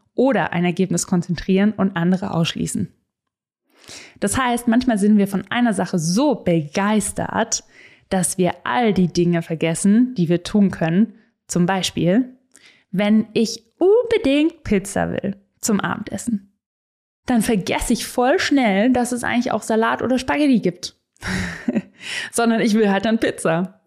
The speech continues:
Und genau das zeigt mir auch mein Hirn. Kognitive Verzerrung.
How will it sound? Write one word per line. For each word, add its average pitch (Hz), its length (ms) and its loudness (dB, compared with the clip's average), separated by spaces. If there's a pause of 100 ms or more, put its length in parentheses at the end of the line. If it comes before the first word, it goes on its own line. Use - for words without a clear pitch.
Und 220 180 0
genau 226 300 2
das 208 300 0
zeigt 196 280 -2
mir 190 100 0
auch 180 120 -4
mein 180 120 4
Hirn. 160 240 0 (400)
Kognitive 202 560 -2
Verzerrung. 170 520 -4